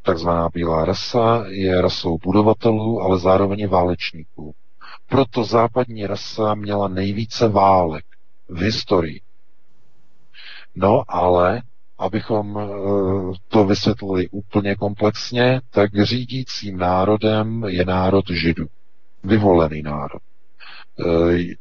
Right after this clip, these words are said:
já myslím, že tady není čas vysvětlovat takzvané vyšší procesy řízení. Eh, vlastně jsme o tom vlastně hovořili, eh, v první a v druhé hodině. Příklady toho, jak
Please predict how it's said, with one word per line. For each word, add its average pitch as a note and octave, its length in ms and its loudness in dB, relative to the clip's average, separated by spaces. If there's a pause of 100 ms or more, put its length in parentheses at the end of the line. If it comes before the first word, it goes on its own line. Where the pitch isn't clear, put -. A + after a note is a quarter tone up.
já G#2+ 140 4
myslím, B2+ 200 0
že A2+ 120 -2
tady A2 160 2
není A2 240 -2
čas G#2+ 240 0
vysvětlovat G#2+ 400 0
takzvané G2+ 400 2
vyšší G2+ 220 0
procesy G#2 440 -2
řízení. G#2+ 560 2 (480)
Eh, F#2 60 0 (380)
vlastně G#2+ 280 0
jsme A2+ 140 -2
o F#2+ 40 2
tom F#2+ 100 0
vlastně F2 240 -2
hovořili, F2 720 2
eh, - 360 -8 (300)
v - 100 -10
první F2 340 -2
a E2+ 40 0
v E2 40 -2
druhé E2+ 280 4
hodině. G2 480 2
Příklady G#2+ 640 2
toho, F2+ 480 2
jak E2+ 180 0